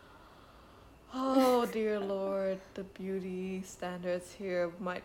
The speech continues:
Speaker 1: kill me." <laughs>
Speaker 2: I'm, I'm actually the opposite of you. I always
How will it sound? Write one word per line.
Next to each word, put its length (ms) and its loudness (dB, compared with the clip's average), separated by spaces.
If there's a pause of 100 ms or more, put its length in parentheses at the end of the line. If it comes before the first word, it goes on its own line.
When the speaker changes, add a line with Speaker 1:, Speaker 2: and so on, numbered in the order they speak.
Speaker 1:
kill 340 -2
me." 680 -4
<laughs> 1120 -6
Speaker 2:
I'm, 300 -2
I'm 200 -2
actually 380 -2
the 180 0
opposite 400 -4
of 140 -4
you. 160 -2
I 160 0
always 360 0